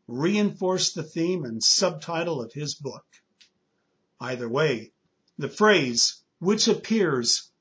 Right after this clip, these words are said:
one hundred and fifty-nine times in the book, started out as distracting and quickly became annoying. Two pages included the phrase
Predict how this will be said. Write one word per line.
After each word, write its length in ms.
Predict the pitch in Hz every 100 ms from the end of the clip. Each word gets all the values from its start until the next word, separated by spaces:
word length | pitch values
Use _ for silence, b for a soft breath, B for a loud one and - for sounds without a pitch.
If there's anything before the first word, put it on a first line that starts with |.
| _ -
one 380 | 123 165 214
hundred 760 | 202 - 208 196 180 185 185 185 -
and 280 | 135 139 139 _
fifty-nine 1080 | - 180 - - 196 180 165 156 156 151 151
times 800 | - 185 151 123 120 127 - - -
in 160 | 139
the 140 | 127 110
book, 280 | 165 147 - _ _ _ _ _ _ _ _ -
started 500 | - - 147 143 127
out 260 | 143 143
as 240 | 135 117 -
distracting 840 | 131 - - 269 254 - 104 98 _ _ _ _ _ _ -
and 200 | 139 135
quickly 500 | - 202 202 196 190
became 480 | 143 131 160 147
annoying. 680 | 139 135 127 123 110 95 95 _ _ _ _ _ _ _ b b _
Two 220 | - 247
pages 560 | - 185 139 151 170 -
included 560 | 156 151 190 170 165
the 80 | 139
phrase 560 | - 185 165 165 -